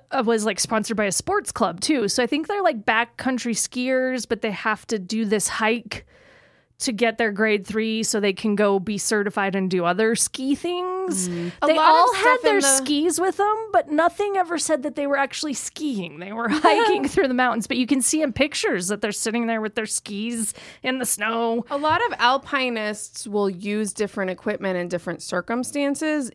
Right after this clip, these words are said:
Speaker 3: and in storms, that may not be the best time to be using your cross-country skis, or they might have been trying to get to a point where they're gonna do some ski, like, activity. So I'm actually not surprised at all. I would think at that they wouldn't go into the wilderness without having some sort of,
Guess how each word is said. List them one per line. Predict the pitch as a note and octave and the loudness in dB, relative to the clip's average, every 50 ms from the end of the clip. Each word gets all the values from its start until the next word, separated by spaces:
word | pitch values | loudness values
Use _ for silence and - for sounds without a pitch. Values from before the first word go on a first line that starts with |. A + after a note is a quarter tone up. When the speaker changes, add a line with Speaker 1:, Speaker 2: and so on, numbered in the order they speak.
| _ - | _ -2
Speaker 3:
and | C#4 F#4 F#4+ C#4 G#3+ G3+ - | 0 0 2 2 0 0 0
in | A#3+ A#3 A#3 | -2 -2 -2
storms, | A3+ - - - - D#4 G#4+ D4 G#3 G3+ G#3 G3 | -2 -4 -4 -2 0 0 2 2 2 0 0 0
that | G3+ G#3 G#3 - | 0 -2 -2 -2
may | A3 A3 A3+ | -2 -2 -2
not | A3 G#3+ G#3+ - | -2 -2 -2 -2
be | G#3 G#3 | -2 -2
the | G3 F#3+ | -2 -2
best | G3+ G3 F#3+ F#3+ F#3+ - | 0 0 -2 -2 -2 -6
time | - G3+ G3 F#3+ F#3+ | -6 -4 -4 -4 -6
to | - G#3+ | -8 -8
be | G3+ G#3 | -8 -6
using | G3+ G3 G#3 C4 F4 F#4 B3 - F3 | -6 -2 0 0 0 0 -2 -6 -8
your | D#3+ - E3+ | -8 -10 -10
cross-country | - - - - - - - - G3+ F#3+ - F3+ F3 | -8 -8 -6 -6 -6 -8 -8 -8 -10 -8 -6 -6 -6
skis, | F3 - - F#3 G3 G#3 G3+ - - | -6 -6 -6 -6 -6 -6 -6 -6 -2
or | G#3+ A3 A#3+ B3 | 0 2 2 2
they | A#3 A#3 G#3+ | 2 0 0
might | G3+ G3 G3 G3 G3 | 0 0 0 0 0
have | G3 G3+ G#3 | -2 -2 -2
been | G#3 G3+ G3+ G3+ G3+ - - - - - - - | 0 0 0 -2 -4 -8 -12 -20 -20 -20 -16 -6
trying | - A#3+ A#3 G#3+ G3+ | 0 0 2 2 0
to | G3 | 0
get | F#3 G#3+ - - - | 0 0 0 0 0
to | - G3 | 0 0
a | F#3 F#3 | 0 0
point | - - F#3+ F3+ F3 F3+ - - | -2 -2 -2 0 0 -2 -2 0
where | F#3 F3+ | 0 2
they're | F3+ F3 F3 | 2 2 0
gonna | F3+ F3 F3+ F3 | 0 0 -2 -4
do | F#3 F#3+ F3+ | -4 -4 -4
some | E3+ - F#3+ F3+ E3+ E3 | -4 -4 -4 -4 -4 -4
ski, | - - - G#3 F#3+ F#3 F#3 F#3 F#3 - | -6 -6 -6 -4 -4 -4 -4 -4 -4 -4
like, | - F3 E3+ - | -4 -4 -4 -4
activity. | F3 E3+ - - - F#3 F3 F3+ F3 F3+ F3 F3+ - - - - - - | -6 -6 -6 -6 -6 -4 -4 -2 -2 -2 -2 -4 -6 -8 -10 -20 -20 -6
So | - - B3+ | 0 2 2
I'm | B3 C4 | 4 4
actually | C#4+ F#4+ F#4 - - C#4+ A#3+ G#3+ G#3 | 4 2 2 0 0 2 2 2 2
not | G3+ G3+ G3 F#3+ - | 2 2 0 0 -2
surprised | G#3 G3 - G3+ G3 F#3+ F3+ - F3+ | -6 -6 -2 -2 -2 -2 -2 -2 -2
at | F3 | 0
all. | F#3+ F#3+ F#3 | 2 2 2
I | - F#3+ F3+ | 2 2 2
would | F#3+ F#3 - | 0 -2 -2
think | - C#4 C4+ C4 | -2 -2 -2 -2
at | G3 - | -2 0
that | - F3+ F3+ F#3 F#3 - _ _ _ _ _ _ _ - | 0 2 2 2 0 -4 _ _ _ _ _ _ _ 0
they | A3 A3 | 2 2
wouldn't | G3+ F#3+ A3+ A3+ A#3 A#3+ A3 | 4 4 4 4 4 2 2
go | A3 G#3+ G3+ | 2 2 2
into | G3+ G3 G3 G3 A3 G#3 | 2 0 -2 -4 -4 -2
the | F#3 F#3 F3+ | 0 0 0
wilderness | F3 F#3+ G3 G3+ F#3 G3 F3+ F3+ F3 E3+ - - | 0 0 -2 0 0 0 -2 -2 -2 -4 -4 -2
without | F3+ F3 - - - F3 F3 F3 F3 - | -2 -2 -2 -2 -2 0 0 0 0 -2
having | - - F#3+ F3+ F3 F3 E3 D#3+ D#3 | -4 -2 0 0 0 -2 -4 -6 -8
some | D3+ - E3 D#3 D3+ D3+ | -8 -8 -8 -6 -6 -6
sort | D3+ - F3+ D#3 D#3 D#3 | -8 -6 -6 -6 -4 -4
of, | D3+ D#3 D#3 A3+ B3 | -4 -4 -6 -10 -16